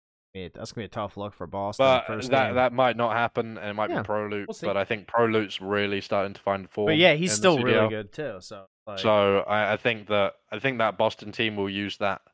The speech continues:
Speaker 2: I don't think they're gonna lose every game throughout stage four, um, for sure, but I
Speaker 1: Maybe
Speaker 2: think,
Speaker 1: week
Speaker 2: um,
Speaker 1: two, they'll
Speaker 2: I think,
Speaker 1: start.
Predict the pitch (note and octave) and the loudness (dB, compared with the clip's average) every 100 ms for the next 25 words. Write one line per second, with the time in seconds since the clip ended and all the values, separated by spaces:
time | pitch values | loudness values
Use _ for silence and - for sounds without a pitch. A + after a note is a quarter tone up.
0 | _ _ _ A2 C3 C#3 D3+ C#3 C3 C3 | _ _ _ 0 2 2 2 2 2 4
1 | B2+ A#2 B2 A2+ A2+ A2 A2 A2 A#2 A#2+ | 4 6 4 4 0 0 0 0 -2 -8
2 | _ _ _ _ _ _ _ - A#2+ A2+ | _ _ _ _ _ _ _ 0 2 2
3 | B2+ A#2+ A#2 - B2 B2 - _ _ _ | 2 2 0 -2 -2 -2 -6 _ _ _
4 | _ _ _ G2+ G#2 G2+ G2 G2 G2 G2 | _ _ _ -2 0 2 2 0 -2 -6
5 | G2 G2+ _ A2 - A2+ A2+ F#2+ G#2 F#2+ | -10 -18 _ -8 -2 2 2 2 2 0
6 | G#2+ B2 D3 C3 A#2+ G#2+ F#2+ F#2+ A#2+ A2+ | 0 0 2 2 0 0 0 2 2 0
7 | G#2 G2+ G#2+ A#2+ A2+ G#2 G2+ | -2 -4 -2 -2 -2 -2 -6